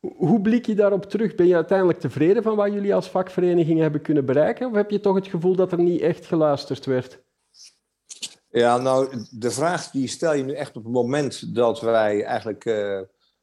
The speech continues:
Speaker 2: eh, heel zwaar teleurgesteld zijn als, eh, als branche, als, als sectoren. Dat, eh, we hebben natuurlijk in, eh, de afgelopen weken, zeg maar, maanden,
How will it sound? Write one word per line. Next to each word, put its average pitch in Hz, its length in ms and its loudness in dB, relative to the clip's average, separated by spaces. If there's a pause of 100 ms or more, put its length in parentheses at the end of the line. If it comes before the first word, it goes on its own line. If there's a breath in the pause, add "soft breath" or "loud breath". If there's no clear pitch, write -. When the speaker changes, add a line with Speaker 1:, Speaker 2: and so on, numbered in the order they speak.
(140)
Speaker 2:
eh, 104 480 -6
heel 143 300 4
zwaar 117 360 0
teleurgesteld 110 920 -6
zijn 101 340 -10
als, 95 360 -6
eh, 104 160 0
als 98 260 -4
branche, 117 340 0
als, - 300 -8
als 92 200 -6
sectoren. 135 680 0 (340 loud breath)
Dat, 104 640 -2
eh, - 0 - (1080 soft breath)
we - 120 -6
hebben 110 180 0
natuurlijk 107 220 -4
in, 104 120 -6
eh, 101 140 -6
de 98 80 -10
afgelopen 95 760 -6
weken, 107 680 -4
zeg 92 220 -10
maar, 85 180 -10
maanden, 101 840 0